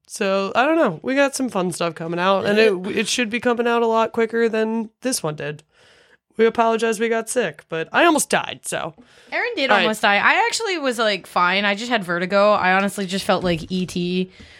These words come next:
Speaker 2: wandering around my house in baggy clothing, trying not to drink beer in the afternoon.
Speaker 1: Yeah,
Speaker 2: And they're
Speaker 1: I mean,
Speaker 2: trying to
Speaker 1: I
Speaker 2: keep them
Speaker 1: do,
Speaker 2: a
Speaker 1: I will
Speaker 2: secret.
Speaker 1: say I instantly felt bad about saying that I almost died because I did not almost die. I was just,
Speaker 2: No,
Speaker 1: like,
Speaker 2: but you were
Speaker 1: dehydrated.
Speaker 2: really sick. You were a lot more sick than I was.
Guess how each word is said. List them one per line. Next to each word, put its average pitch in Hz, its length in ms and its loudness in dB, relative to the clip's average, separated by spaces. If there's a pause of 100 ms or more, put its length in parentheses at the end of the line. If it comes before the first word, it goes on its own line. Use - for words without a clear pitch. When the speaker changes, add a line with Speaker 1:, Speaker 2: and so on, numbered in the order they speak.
(140)
Speaker 2:
wandering 185 400 2
around 175 260 2
my 175 100 2
house 170 300 0
in 180 120 -4
baggy 170 280 0
clothing, 175 540 -4
trying 170 200 -4
not 175 120 -6
to 180 80 -12
drink 170 260 -6
beer 170 420 -2 (140)
in 185 160 -8
the 190 120 -2
afternoon. 226 640 -2 (180)
Speaker 1:
Yeah, 190 280 6
Speaker 2:
And 190 80 2
they're 233 60 6
Speaker 1:
I 247 60 6
mean, 247 100 4
Speaker 2:
trying - 0 -
to 233 60 2
Speaker 1:
I 233 80 4
Speaker 2:
keep 202 80 0
them 233 80 2
Speaker 1:
do, - 60 4
Speaker 2:
a - 20 6
Speaker 1:
I 233 40 6
will 233 180 2
Speaker 2:
secret. 214 340 0
Speaker 1:
say 190 280 0
I - 20 -
instantly 202 560 0
felt 175 240 0
bad 147 180 -2
about 135 240 -6
saying 156 240 -6
that 147 140 -6
I 139 80 -4
almost 117 240 -10
died 123 200 -6
because 180 220 -4
I 214 80 2
did 220 220 0
not 202 200 4
almost 135 300 -6
die. 143 260 -6
I 202 140 -2
was 233 180 0
just, - 200 -10
Speaker 2:
No, 294 80 2
Speaker 1:
like, 277 80 0
Speaker 2:
but 285 80 -10
you 254 220 2
were 247 80 4
Speaker 1:
dehydrated. 202 200 -2
Speaker 2:
really 190 300 2
sick. 170 680 -6 (380)
You 294 140 -6
were 339 80 0
a 330 40 0
lot 320 200 0
more 302 160 -2
sick 269 180 -4
than 214 120 -4
I 175 120 -2
was. - 480 -16